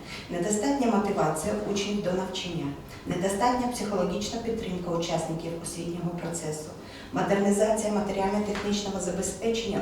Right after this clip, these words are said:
освітнього процесу у контексті сtem простору, створення системи відеоспостереження, кадрове забезпечення вузькими спеціалістами здобувачів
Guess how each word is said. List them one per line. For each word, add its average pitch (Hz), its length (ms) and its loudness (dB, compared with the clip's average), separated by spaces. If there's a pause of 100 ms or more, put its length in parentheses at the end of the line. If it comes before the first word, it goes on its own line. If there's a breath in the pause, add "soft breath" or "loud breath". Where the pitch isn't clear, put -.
(120)
освітнього 185 640 -2
процесу 185 540 -2 (340 loud breath)
у 202 60 0
контексті 190 500 -2
сtem 175 340 -2 (120)
простору, 208 460 -2
створення 185 540 0
системи 180 540 -2
відеоспостереження, 156 1080 -4 (580 loud breath)
кадрове 254 360 4
забезпечення 214 760 4 (220)
вузькими 214 340 -4
спеціалістами 170 800 -2
здобувачів 170 560 -2